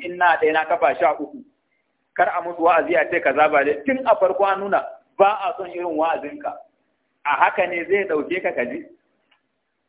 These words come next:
Kana gani idan aka ɗauki wa-, za a, wani, wani ɗan siyasa ko mai mulki zai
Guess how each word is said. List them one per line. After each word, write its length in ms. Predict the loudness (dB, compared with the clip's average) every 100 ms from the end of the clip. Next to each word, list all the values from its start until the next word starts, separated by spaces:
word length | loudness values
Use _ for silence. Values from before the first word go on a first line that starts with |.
| -4
Kana 300 | 0 2 2 2
gani 240 | 2 2 0
idan 240 | 2 2 2
aka 220 | 0 0 2
ɗauki 240 | 2 0 0
wa-, 180 | 0 2 4
za 80 | 4
a, 180 | 2 -4 -8
wani, 300 | -4 -4 -4 0 2
wani 180 | 2 0
ɗan 220 | 0 -2 0
siyasa 340 | 2 2 2 -2
ko 100 | -4
mai 160 | -4 -4
mulki 460 | -4 -6 -8 -16 _ _ _ _
zai 80 | -2